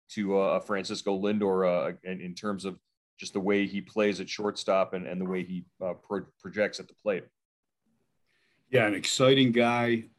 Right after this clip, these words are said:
Speaker 2: Uh, really, you know, another guy that kind of, you know, A and Double A at, you know, Lake County and, and Akron had just a,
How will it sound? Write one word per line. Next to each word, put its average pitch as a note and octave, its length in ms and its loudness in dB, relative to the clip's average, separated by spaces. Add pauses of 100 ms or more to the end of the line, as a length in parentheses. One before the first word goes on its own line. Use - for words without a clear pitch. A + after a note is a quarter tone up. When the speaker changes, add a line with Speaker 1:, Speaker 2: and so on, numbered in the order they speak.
Speaker 2:
Uh, G#2 320 -4
really, A#2+ 600 6 (320)
you A2+ 80 4
know, A2 60 6
another A#2+ 320 6
guy A#2+ 280 2
that A2 200 -2
kind A#2+ 240 -2
of, A2 160 0 (340)
you A2 80 -2
know, A2 140 -2 (100)
A C3 260 6
and A2+ 120 6
Double B2+ 360 4
A B2 240 4
at, G#2+ 220 -4
you A#2 60 0
know, G#2 80 -2
Lake A2+ 260 0
County B2 380 0
and, A2+ 220 2
and A2+ 260 -4
Akron B2+ 440 -4
had G#2+ 200 0 (500)
just - 280 -2
a, G2+ 140 4